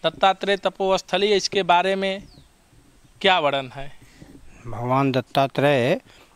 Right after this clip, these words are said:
Speaker 2: सती अनुसुईया के पुत्र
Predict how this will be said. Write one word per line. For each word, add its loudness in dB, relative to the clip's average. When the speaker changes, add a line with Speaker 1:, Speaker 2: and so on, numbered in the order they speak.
Speaker 2:
सती -2
अनुसुईया -2
के -6
पुत्र -2